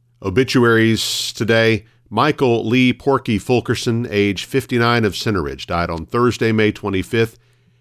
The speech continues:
He was an auto mechanic and is survived by his brother, Rocky Fulkerson Senior of Austin,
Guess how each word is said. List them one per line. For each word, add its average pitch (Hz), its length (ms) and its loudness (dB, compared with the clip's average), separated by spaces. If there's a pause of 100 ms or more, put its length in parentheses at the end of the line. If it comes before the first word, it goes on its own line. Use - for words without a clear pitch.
(100)
He 135 80 -10
was 120 160 -2
an 117 60 2
auto 120 140 2
mechanic 117 500 0
and 78 100 -12
is 76 80 -14
survived 101 420 0
by 98 160 2
his 95 140 -2
brother, 110 320 0
Rocky 104 340 0
Fulkerson 98 560 -6
Senior 117 420 0
of 87 120 -2
Austin, 113 520 -2